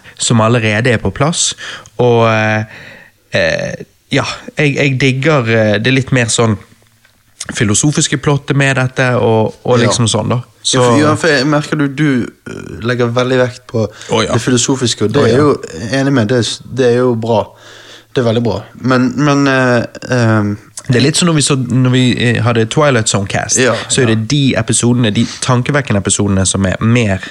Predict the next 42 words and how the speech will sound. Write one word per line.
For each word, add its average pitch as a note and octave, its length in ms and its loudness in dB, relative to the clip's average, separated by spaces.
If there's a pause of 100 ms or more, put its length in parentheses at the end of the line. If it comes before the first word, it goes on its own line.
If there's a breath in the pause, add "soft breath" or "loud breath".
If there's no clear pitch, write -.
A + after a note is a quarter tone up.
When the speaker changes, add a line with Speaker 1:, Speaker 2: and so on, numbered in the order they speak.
Speaker 2:
Ja. - 160 -2
Speaker 1:
eh, - 320 -4 (400)
eh, - 80 -6 (460)
Speaker 2:
Du D#3 100 0
liker C3 220 2
de - 0 -
Speaker 1:
appellerer C3 460 4
Speaker 2:
mer. C3+ 220 4
Speaker 1:
mer G#2 60 2
til A2 140 -2
meg, G#2+ 260 0
da. G#2+ 80 0
Speaker 2:
Ja, A2 220 2 (100)
mens A2+ 200 2
Speaker 1:
Mm. - 40 -4
Speaker 2:
det C#3 100 2
som B2+ 160 2
appellerte A#2 300 -2
til A2+ 80 -2
meg, A2+ 200 0
det A2+ 80 0
var A2 100 2
litt A#2 220 -2
sånn A2+ 340 0
mer, A2+ 240 2 (200)
eh, - 300 -10
enklere A2+ 480 -2
plott, - 500 -4
Speaker 1:
Mm. C3 80 2
Speaker 2:
men, G#2 300 2 (380)
eh, G2+ 40 -6 (100)
Speaker 1:
Monster A2+ 340 2
of G2+ 80 -2
the A2 100 0
Week. A2 200 2
Speaker 2:
kreativt. G2+ 480 -2
Ja, G#2+ 240 -2 (100)
ja. G#2 200 -2 (1040 loud breath)
Eh, C3 440 4
eh, A#2+ 920 -2
så, B2+ 460 2
så D3+ 240 2